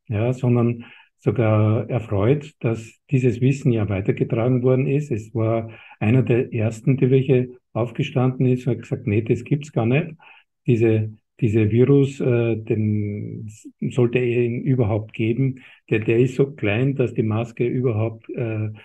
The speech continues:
nichts davon abhalten kann. Also, warum jetzt, ähm, die Medien sich so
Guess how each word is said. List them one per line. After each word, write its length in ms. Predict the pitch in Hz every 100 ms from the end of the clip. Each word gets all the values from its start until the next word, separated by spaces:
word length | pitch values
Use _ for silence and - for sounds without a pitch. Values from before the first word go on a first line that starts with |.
| _ _ -
nichts 380 | 127 143 - -
davon 500 | 107 107 104 101 -
abhalten 540 | 120 - 98 95 87
kann. 420 | - 104 151 - _ _ _
Also, 400 | - 107 117 110 113 - _ _ _ _ _ _ _ - - _ _ _ _ _ _ -
warum 800 | 156 117 110 131 175 185 - - _
jetzt, 520 | - 120 131 131 - -
ähm, 960 | 117 113 110 110 107 104 110 110 113 107
die 60 | 110
Medien 440 | 107 147 156 135
sich 240 | - 120
so 440 | - 123 117 110